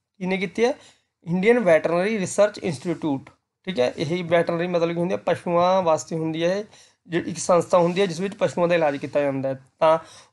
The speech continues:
ਉਸ ਤੋਂ ਆਪਾਂ ਅੰਦਾਜ਼ਾ ਲਗਾ ਸਕਦੇ ਹਾਂ ਸਵਾਈਨ ਫਲੂ ਜਾਨਵਰਾਂ ਵਿੱਚ ਜਿਹੜਾ ਆਇਆ ਸੀ। ਇਸ ਦਾ ਰਾਈਟ ਆਨਸਰ ਹੋਵੇਗਾ ਆਪਸ਼ਨ ਨੰਬਰ B is the right answer ਹੈ, ਸਵਾਈਨ ਫਲੂ ਵਾਸਤੇ ਇੱਕ ਵੈਕਸੀਨ ਜਾਰੀ ਕੀਤੀ ਹੈ ਜੋ ਘੱਟ ਲਾਗਤ ਵਿੱਚ ਇਹਨਾਂ ਨੇ ਡਿਸਕਵਰ ਕੀਤੀ ਹੈ। ਓਕੇ,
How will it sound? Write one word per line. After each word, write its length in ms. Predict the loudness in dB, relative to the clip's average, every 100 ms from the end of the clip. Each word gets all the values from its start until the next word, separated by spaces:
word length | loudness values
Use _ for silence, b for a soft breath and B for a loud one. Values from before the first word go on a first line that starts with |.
| -8
ਉਸ 100 | 2
ਤੋਂ 120 | 2
ਆਪਾਂ 480 | 4 2 2 -2 2
ਅੰਦਾਜ਼ਾ 320 | 4 4 2
ਲਗਾ 240 | 4 2
ਸਕਦੇ 340 | 2 -2 0 -2
ਹਾਂ 80 | -2 _
ਸਵਾਈਨ 460 | -14 2 4 4 0 -12 _
ਫਲੂ 260 | -2 -2 0
ਜਾਨਵਰਾਂ 380 | 2 2 2
ਵਿੱਚ 160 | 0 -2
ਜਿਹੜਾ 240 | -2 -2 2
ਆਇਆ 220 | 2 2
ਸੀ। 240 | 0 -6 -6 b b b _
ਇਸ 100 | 0
ਦਾ 120 | 4
ਰਾਈਟ 220 | 6 6 4
ਆਨਸਰ 240 | 0 0
ਹੋਵੇਗਾ 220 | 0 0 -2
ਆਪਸ਼ਨ 280 | -4 -2
ਨੰਬਰ 260 | -2 -2 -4 -8 _ -8
B 40 |
is 280 | -6 -6 -4
the 140 | 0
right 280 | 0 0 -2
answer 260 | 0 0 -2
ਹੈ, 60 |
ਸਵਾਈਨ 400 | -6 2 4 2
ਫਲੂ 300 | -2 -4 -2
ਵਾਸਤੇ 360 | 0 -2 -2 -8
ਇੱਕ 120 | -8
ਵੈਕਸੀਨ 420 | -4 -4 -2 -4
ਜਾਰੀ 200 | -2 -4
ਕੀਤੀ 280 | -6 -8 -6
ਹੈ 80 | -8 B B B 2
ਜੋ 220 | 2 4 0
ਘੱਟ 140 | 2
ਲਾਗਤ 340 | 2 2 0 -8
ਵਿੱਚ 180 | -6
ਇਹਨਾਂ 220 | -4 -2 -2
ਨੇ 100 | -4 _ _
ਡਿਸਕਵਰ 420 | -10 -2 0 0
ਕੀਤੀ 300 | -6 -12 -8
ਹੈ। 80 | -6
ਓਕੇ, 280 | -6 0 0